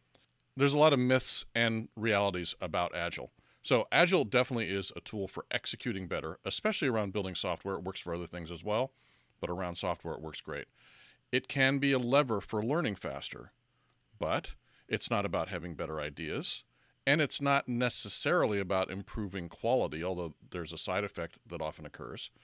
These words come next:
Agile also doesn't make the team faster. It can help the team deliver value faster, though, if you do it right, which does make you look faster.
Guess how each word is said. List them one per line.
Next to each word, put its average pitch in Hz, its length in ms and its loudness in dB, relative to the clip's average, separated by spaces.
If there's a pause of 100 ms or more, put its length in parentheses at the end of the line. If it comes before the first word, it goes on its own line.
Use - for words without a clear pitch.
(480)
Agile 151 340 6
also 123 300 2
doesn't 107 380 0
make 98 260 -6
the 127 80 -2
team 185 280 -2
faster. - 480 -6 (680)
It 110 120 -2
can 95 160 -4
help 113 240 -2
the 98 80 -4
team 104 320 -2
deliver 92 400 -2
value 110 420 -2
faster, 90 480 -2
though, 73 320 -8 (260)
if - 160 -8
you 104 60 -2
do 85 160 -2
it - 100 -8
right, 73 280 -10 (360)
which - 200 -4
does 98 180 -2
make - 180 -10
you 131 80 -6
look 170 240 0
faster. - 500 -8